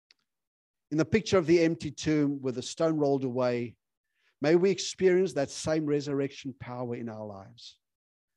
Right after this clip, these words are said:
to point to the continued transformation of our attitudes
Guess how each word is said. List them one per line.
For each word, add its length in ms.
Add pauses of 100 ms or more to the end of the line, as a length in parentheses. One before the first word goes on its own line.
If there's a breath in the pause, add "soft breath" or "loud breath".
(480)
to 100
point 520
to 120
the 80
continued 800
transformation 1000 (400)
of 80
our 160
attitudes 800